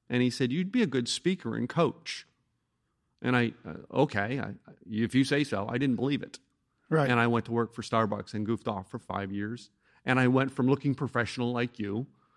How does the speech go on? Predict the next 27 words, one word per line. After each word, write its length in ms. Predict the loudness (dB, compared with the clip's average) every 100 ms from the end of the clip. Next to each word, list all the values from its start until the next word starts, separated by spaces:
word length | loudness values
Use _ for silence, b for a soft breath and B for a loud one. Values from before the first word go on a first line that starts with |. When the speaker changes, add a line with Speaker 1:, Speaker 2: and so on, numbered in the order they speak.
| _ 2
Speaker 1:
to 100 | 4
looking 280 | 6 6 4
like 160 | 4
a 180 | 2 2
rock 340 | 0 4 4 4
star 360 | 4 6 6
<laughs> 300 | 10 10 12
wannabe 480 | 10 10 10 10 8
like 240 | 8 8 10
this. 420 | 10 8 4 0 B B B B 4 4
And 560 | 6 8 8 6 4 -4 -2
in 120 | 2
two 160 | 4 4
thousand 380 | 4 4 4
and 120 | 4 4
nine, 520 | 4 4 2 0 -2
it 180 | -4 0
was, 380 | 2 2 -2 -6
it 100 | -2
was 200 | -2 2
right 160 | 4 4
about 280 | 4 2 0
this 140 | -4
time, 300 | -4 -2 -4
ten 240 | 0 0
years 280 | 2 0 -2
ago, 340 | -8 -10 -10